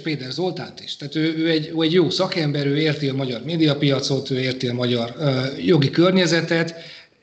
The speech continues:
és amikor egy ügyet nem lát, ö, teljesen vesztesnek, akkor, akkor azt gondolom, hogy beleáll. Megfordítva ezt, ö, nem, nem egy ilyen jogi, ö,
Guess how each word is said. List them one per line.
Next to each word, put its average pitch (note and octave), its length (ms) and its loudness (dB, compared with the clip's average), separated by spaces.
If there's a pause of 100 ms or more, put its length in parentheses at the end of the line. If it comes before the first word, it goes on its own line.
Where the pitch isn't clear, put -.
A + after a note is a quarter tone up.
(300)
és E3+ 180 0
amikor E3+ 460 0
egy D#3+ 140 0
ügyet D3+ 280 0
nem D3 220 -2
lát, B2+ 360 -6
ö, C#3 520 -2 (320)
teljesen C3 460 0
vesztesnek, E3 720 -2
akkor, D#3 540 -2
akkor D3 220 -2
azt B2+ 180 -2
gondolom, C#3+ 360 0
hogy C#3 160 4
beleáll. B2 480 0 (760)
Megfordítva E3 880 2
ezt, D3 300 -2
ö, D#3 340 2 (100)
nem, E3 300 0
nem E3 160 -2
egy D#3 140 0
ilyen D3 160 2
jogi, C#3 600 0
ö, C#3 500 -2